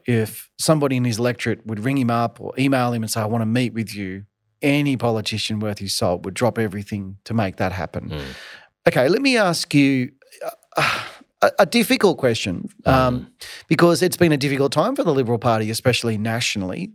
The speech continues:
Speaker 1: I think there's been something like, forgive me if I get the statistic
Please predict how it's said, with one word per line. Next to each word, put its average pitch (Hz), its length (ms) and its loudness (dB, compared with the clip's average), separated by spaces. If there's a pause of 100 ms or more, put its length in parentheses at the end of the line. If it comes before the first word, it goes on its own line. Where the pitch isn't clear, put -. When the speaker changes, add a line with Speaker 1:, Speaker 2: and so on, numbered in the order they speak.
Speaker 1:
I 123 80 0
think 180 280 0
there's 120 160 2
been 113 200 -2
something - 520 -4
like, 110 460 0 (140)
forgive 131 340 0
me 139 80 2
if 123 100 0
I 117 80 2
get 113 140 -4
the 110 60 -6
statistic - 640 -4